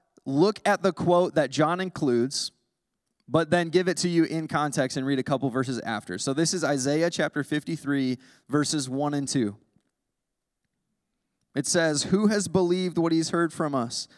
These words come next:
And to whom has the arm of the Lord been revealed? For he," Jesus, "grew up before him like a young plant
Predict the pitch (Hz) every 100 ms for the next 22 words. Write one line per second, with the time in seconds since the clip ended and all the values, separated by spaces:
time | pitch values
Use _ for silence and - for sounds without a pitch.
0 | _ _ - 165 175 160 180 180 190 190
1 | 165 165 143 151 160 139 135 131 135 143
2 | 139 131 _ _ _ - 135 143 143 127
3 | 127 107 - - _ _ _ _ _ _
4 | _ _ - 147 - 185 151 143 170 _
5 | _ _ - 139 156 117 139 - - _
6 | _ _ 127 156 208 208 196 - 160 151
7 | 147 139 131 135 127 117 113 127 143 143
8 | - 123 113 -